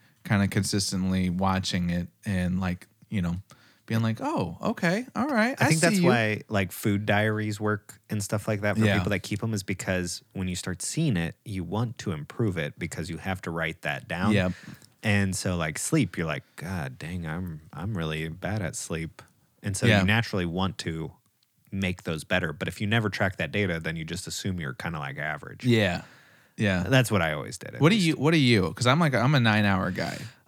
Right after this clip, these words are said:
Speaker 1: Eight,
Speaker 2: Uh,
Speaker 1: eight to nine
Speaker 2: I'm
Speaker 1: is,
Speaker 2: more
Speaker 1: like,
Speaker 2: like
Speaker 1: optimal.
Speaker 2: I, I try to get about, like, seven. Last night, it says I had five hours, fifty-three minutes of sleep.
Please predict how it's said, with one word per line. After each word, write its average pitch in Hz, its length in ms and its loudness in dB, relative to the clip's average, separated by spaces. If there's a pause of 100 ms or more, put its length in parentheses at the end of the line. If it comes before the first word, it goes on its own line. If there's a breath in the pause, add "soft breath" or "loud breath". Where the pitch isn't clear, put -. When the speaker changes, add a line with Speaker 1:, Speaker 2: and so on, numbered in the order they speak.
(100)
Speaker 1:
Eight, 135 160 8
Speaker 2:
Uh, 90 120 2
Speaker 1:
eight 139 180 6
to 139 100 4
nine 98 440 2
Speaker 2:
I'm 110 160 2
Speaker 1:
is, 110 80 6
Speaker 2:
more 104 80 6 (100)
Speaker 1:
like, - 40 6
Speaker 2:
like 113 120 4
Speaker 1:
optimal. 92 560 0 (220)
Speaker 2:
I, 214 200 4 (100)
I 214 60 0
try 247 200 0
to 269 60 0
get 175 120 2
about, 98 220 4
like, - 180 -2
seven. 85 480 0
Last 107 260 0
night, 143 280 2 (160)
it 104 140 -2
says 101 280 0
I 92 80 2
had 80 400 0
five 101 380 0
hours, 92 260 0
fifty-three - 480 -6
minutes - 280 -6
of - 60 -10
sleep. - 320 -12